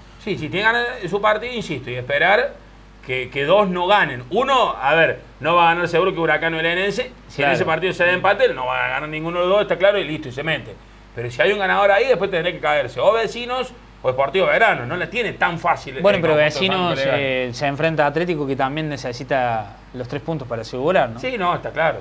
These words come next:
Speaker 1: sí, sí, sí.
Speaker 2: Digo, esa es la cuestión, que hay varios equipos que juegan por cosas importantes los rivales directos, entonces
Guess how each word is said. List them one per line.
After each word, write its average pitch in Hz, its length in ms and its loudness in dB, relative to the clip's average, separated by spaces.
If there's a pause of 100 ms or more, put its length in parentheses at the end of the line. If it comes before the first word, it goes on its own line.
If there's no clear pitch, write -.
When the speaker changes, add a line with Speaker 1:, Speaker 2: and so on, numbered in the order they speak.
Speaker 1:
sí, 135 160 -14
sí, 117 60 -16 (120)
sí. 123 60 -10
Speaker 2:
Digo, 123 240 -2 (220)
esa 170 280 0
es 156 60 -2
la 156 120 0
cuestión, 127 380 -6
que 127 120 -4
hay 151 100 2
varios 165 260 2
equipos 170 340 -2
que 170 260 0 (300)
juegan 175 340 2
por 143 180 -2
cosas 175 260 -2
importantes 147 680 0
los 131 140 -4
rivales 143 380 0
directos, 127 380 -6
entonces 156 800 -2